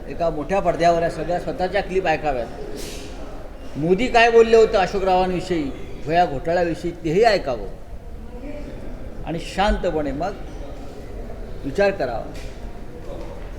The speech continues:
की कुठे नेऊन ठेवलाय भाजपा माझा. तुम्ही महाराष्ट्र तर नेऊन ठेवलेलंच आहे, खड्ड्यात घातलेलंच आहे, पण स्वतःचा भाजपा आपण कुठे नेऊन ठेवलेला आहात? कारगिल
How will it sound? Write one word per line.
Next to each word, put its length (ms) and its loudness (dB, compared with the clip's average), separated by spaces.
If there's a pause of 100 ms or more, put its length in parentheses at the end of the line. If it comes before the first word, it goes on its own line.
की 60 -6
कुठे 360 2
नेऊन 340 0
ठेवलाय 340 4
भाजपा 400 0
माझा. 340 -4 (2500)
तुम्ही 180 -2
महाराष्ट्र 520 2
तर 120 0
नेऊन 280 2
ठेवलेलंच 520 2
आहे, 140 6
खड्ड्यात 300 2 (120)
घातलेलंच 460 0
आहे, 120 0
पण 160 -4
स्वतःचा 540 0
भाजपा 460 0
आपण 240 -2
कुठे 300 0
नेऊन 260 -2
ठेवलेला 360 0
आहात? 240 -6 (1700)
कारगिल 600 4